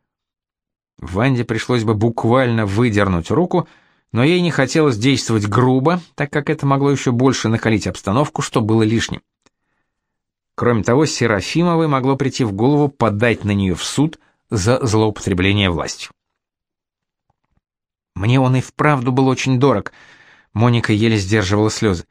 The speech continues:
«Мы были очень близки, возможно, потому что были похожи.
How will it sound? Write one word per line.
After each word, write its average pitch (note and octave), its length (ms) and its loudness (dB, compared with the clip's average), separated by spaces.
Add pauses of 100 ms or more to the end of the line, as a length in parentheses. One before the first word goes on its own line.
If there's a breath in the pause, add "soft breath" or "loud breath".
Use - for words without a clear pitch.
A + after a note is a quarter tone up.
(600)
«Мы A2 180 0
были B2+ 180 2
очень C3+ 300 2
близки, B2+ 580 -2 (220 loud breath)
возможно, A#2+ 460 2
потому C3 280 0
что - 160 -2
были C3+ 220 2
похожи. A#2+ 800 0